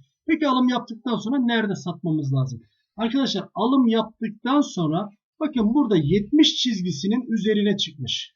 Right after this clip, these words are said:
Gördüğünüz gibi yetmiş çizgisinin üzerine çıkmış. Dileyen yetmiş çizgisinin üzerine çıktığı zaman satabilir.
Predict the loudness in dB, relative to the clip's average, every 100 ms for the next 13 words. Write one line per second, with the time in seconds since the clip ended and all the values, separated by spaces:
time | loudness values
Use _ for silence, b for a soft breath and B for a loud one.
0 | -8 -6 -2 -2 -2 0 0 0 0 -2
1 | -2 -2 -4 -4 -2 0 0 0 0 0
2 | -2 -4 -6 -6 -8 _ _ _ _ -4
3 | 6 8 8 6 4 2 -6 _ -2 2
4 | 2 4 4 4 2 2 0 0 0 2
5 | 4 4 2 -2 -6 -2 -2 0 0 2
6 | 0 -4 -4 -4 0 0 2 2 0